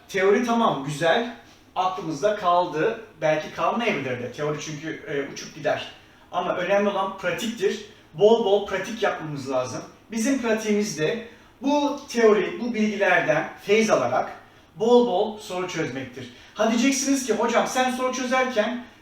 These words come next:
belki dört saniye, beş saniyede sorunun bütününü görebiliyorsun ama biz göremiyoruz.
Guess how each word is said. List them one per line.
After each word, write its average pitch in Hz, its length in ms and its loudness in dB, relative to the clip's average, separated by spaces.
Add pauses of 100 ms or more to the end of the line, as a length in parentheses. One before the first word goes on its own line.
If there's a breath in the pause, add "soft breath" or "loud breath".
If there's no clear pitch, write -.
belki 240 340 2
dört 247 140 6
saniye, 220 380 0
beş 240 140 0
saniyede 202 580 0 (220)
sorunun 226 440 2
bütününü 220 380 -2
görebiliyorsun 220 600 4
ama 208 200 0
biz 240 160 -2
göremiyoruz. 226 640 -2